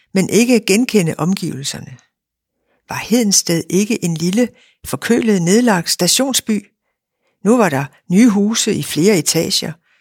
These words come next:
store butikker, nyanlagte parkeringspladser og endnu flere rundkørsler. "Sæt dig over på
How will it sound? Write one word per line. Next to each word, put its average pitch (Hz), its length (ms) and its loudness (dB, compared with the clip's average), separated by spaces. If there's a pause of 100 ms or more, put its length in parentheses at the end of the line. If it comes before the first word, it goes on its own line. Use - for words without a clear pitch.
(140)
store 208 360 2
butikker, 190 520 -4 (760)
nyanlagte 185 680 4 (100)
parkeringspladser 170 840 0 (360)
og - 180 -12
endnu 226 220 4
flere 160 280 -2
rundkørsler. - 720 -8 (1500)
"Sæt 247 280 2
dig 247 160 2
over 277 200 4
på 226 180 0